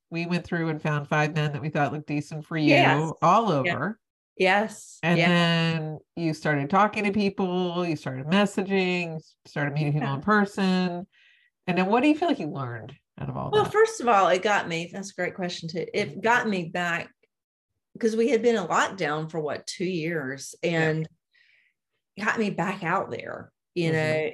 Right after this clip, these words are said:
Speaker 2: and I hadn't started my yoga journey yet. That came later, but,
Speaker 1: Mm-hmm.
Speaker 2: um, I had to rebuild my confidence
Speaker 1: Mm-hmm.
Speaker 2: because it helped propel me back into the world of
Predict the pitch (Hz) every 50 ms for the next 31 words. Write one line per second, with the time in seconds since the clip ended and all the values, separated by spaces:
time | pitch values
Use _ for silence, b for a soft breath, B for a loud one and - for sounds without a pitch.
0 | - 180 180 185 190 202 - 214 214 - 233 233 - - - 214 208 202 196 190
1 | 185 170 160 160 156 156 156 160 160 160 156 156 151 156 151 160 151 151 151 151
2 | 143 131 131 127 127 135 139 139 - - 135 - - - - 151 160 170 160 135
3 | 143 139 135 131 - - 160 165 160 151 143 131 - - - - 127 - - _
4 | _ _ - 180 180 170 170 165 160 160 156 156 156 156 156 156 _ _ _ _
5 | _ _ _ _ _ _ _ _ _ _ _ - _ _ _ _ _ _ _ _
6 | _ _ _ _ _ _ _ _ - - - 220 202 214 190 175 180 180 190 202
7 | 175 180 185 190 185 165 147 151 - 190 180 208 254 240 - - - - - _
8 | - - - - - _ _ _ _ _ _ _ _ - 170 160 147 123 107 127
9 | 127 127 127 147 180 - 156 156 156 151 156 - - - - - b b b b
10 | b b b b b b b b _ _ - 185 190 208 214 190 175 180 160 160
11 | 160 - - 214 - - - 160 156 160 160 165 165 160 - 135 131 147 156 156
12 | 165 160 165 160 - - 143 139 139 143 143 143 143 - - _ _ _ _ _
13 | _ _ _ _ _ _ _ _ _ _ - - - 175 170 156 156 151 156 156
14 | 156 156 - - 147 151 147 151 151 - - _